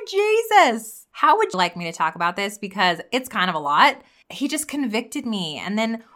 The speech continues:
one morning, I was sitting there during my morning routine, and I just had divine inspiration of really how to dig into this with you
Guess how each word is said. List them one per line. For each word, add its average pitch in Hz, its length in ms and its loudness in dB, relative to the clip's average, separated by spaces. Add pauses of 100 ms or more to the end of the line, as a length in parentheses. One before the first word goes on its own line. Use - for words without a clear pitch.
one 240 340 0
morning, 240 420 -2
I 208 120 -4
was 214 180 -6
sitting 247 320 -4
there 226 220 0
during 196 220 -6
my 180 80 -2
morning 285 300 -2
routine, 262 500 -6
and 208 100 4
I 208 80 2
just 233 200 -6
had 262 180 0
divine 190 320 0
inspiration 175 600 -8
of 151 220 -12
really 233 300 -10
how 165 420 -4
to 196 140 -10
dig 165 180 -8
into 160 220 -10
this 180 240 -8
with 170 180 -10
you 202 340 -6